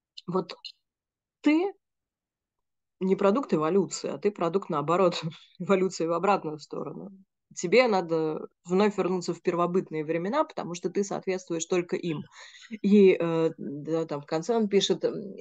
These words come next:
тебе, э, на шею время повесило календарь двадцатого века. Ты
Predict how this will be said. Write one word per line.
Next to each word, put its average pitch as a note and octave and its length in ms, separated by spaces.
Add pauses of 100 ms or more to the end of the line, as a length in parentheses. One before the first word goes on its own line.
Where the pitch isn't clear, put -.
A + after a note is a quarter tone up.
тебе, G3 720
э, D#3+ 320
на F3 200
шею C#4 400
время F#3 380
повесило F3 540
календарь E3+ 520
двадцатого D#3+ 600
века. D3+ 360 (140)
Ты G#3+ 240